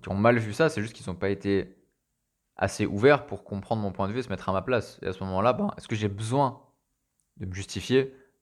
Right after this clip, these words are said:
Je ne pense pas. Donc si aujourd'hui, il y a des choses que t'as pas envie de faire, t'as pas à te justifier de pas avoir envie,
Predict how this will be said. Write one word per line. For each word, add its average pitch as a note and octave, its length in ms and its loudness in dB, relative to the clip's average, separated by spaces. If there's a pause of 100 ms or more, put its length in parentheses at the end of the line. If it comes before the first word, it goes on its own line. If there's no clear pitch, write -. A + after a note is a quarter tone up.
Je G2+ 120 -4
ne G2 80 0
pense G#2 220 0
pas. - 260 -6 (420)
Donc G#2 140 -2
si E3+ 100 6
aujourd'hui, D#3 320 4
il D#3+ 40 6
y C#3 40 8
a A2 40 8
des G2+ 120 2
choses A#2+ 420 2
que - 60 -12
t'as F#2+ 140 -4
pas C#3 100 2
envie C3 160 2
de - 40 -16
faire, C3+ 260 0 (1200)
t'as F#2 100 0
pas C#3+ 120 4
à D#3 40 6
te B2+ 60 2
justifier A2 440 -4
de E3 100 -8
pas G#2 140 4
avoir G2 220 2
envie, A2+ 240 -6